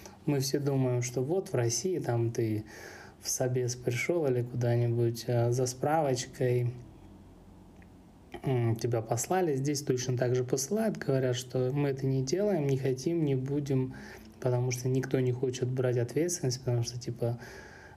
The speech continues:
а, справку выдавать будет компания, в которой ты работаешь, а ответственность нести за выдачу этой справки будешь непосредственно ты.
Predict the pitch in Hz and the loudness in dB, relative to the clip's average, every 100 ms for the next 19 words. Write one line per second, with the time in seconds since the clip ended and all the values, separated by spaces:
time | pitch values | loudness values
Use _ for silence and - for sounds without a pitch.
0 | - 143 135 127 - 131 127 - 127 127 | -6 -2 0 0 0 0 0 0 0 2
1 | 127 123 127 123 120 - - 135 135 139 | 4 4 4 2 0 -2 -2 -2 0 0
2 | 131 123 120 131 131 131 131 123 127 135 | 0 0 -2 -2 0 2 2 0 0 2
3 | 135 127 139 147 208 208 127 120 131 120 | 2 4 2 2 2 2 0 0 0 2
4 | 123 143 165 - 120 110 120 107 - 127 | 2 2 2 2 0 2 0 -2 -2 0
5 | 120 120 120 123 117 117 139 143 147 - | 2 4 4 2 0 0 -2 0 0 0
6 | 202 202 - 139 170 160 127 120 - 127 | 0 0 -4 -2 -2 -2 0 0 -2 0
7 | 127 - 135 135 135 127 | -2 -2 0 0 0 -2